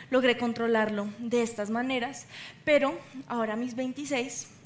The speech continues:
años no lo logro regular de esa manera. Por eso, como les decía, tuve que empezar a ir al psicólogo, pero para mí fue muy difícil creer en esta promesa de la Biblia. Porque yo decía,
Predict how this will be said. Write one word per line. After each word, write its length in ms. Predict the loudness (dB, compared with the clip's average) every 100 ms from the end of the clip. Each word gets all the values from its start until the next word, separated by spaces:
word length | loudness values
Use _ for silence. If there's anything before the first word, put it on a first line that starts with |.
| -6
años 640 | -4 -2 -4 -6 -6 -8 -12 -16 -4
no 260 | 0 0
lo 160 | 0 -2
logro 320 | -2 -2 -4
regular 440 | -4 -4 -4 -4
de 60 | -6
esa 120 | -8
manera. 320 | -6 -6 -8 -10 -20 -20 -20 -20 -20 -20 -20 -20 -20 -6
Por 160 | -2 -2
eso, 120 | -4
como 120 | -6
les 140 | -4
decía, 340 | -4 -2 -2 -2 -6 -16 -16 -6
tuve 120 | -4
que 80 | -2
empezar 480 | -4 -2 -2 -2 -8 -18 -18 -6
a 140 | 2 4
ir 100 | 4
al 120 | 2
psicólogo, 640 | -2 0 2 2 -2 -6 -2
pero 180 | -2 0
para 200 | 2 2
mí 160 | 0
fue 360 | 0 0 -2 -2
muy 360 | -2 2 2 0
difícil 520 | -2 -4 -6 -6 -6
creer 460 | -4 -2 -2 -4 -16 -20 -20 -20 -20 -12 0
en 200 | 4 6
esta 320 | 4 2 0
promesa 520 | 0 0 0 -2 -10 -12 -20 -20 -20 -2
de 140 | -2
la 140 | 0 -2
Biblia. 380 | -2 -2 -6 -14 -20 -20 -20 -20 -18 -6
Porque 280 | -4 -2
yo 100 | -2
decía, 560 | -2 -2 -2 -2 -4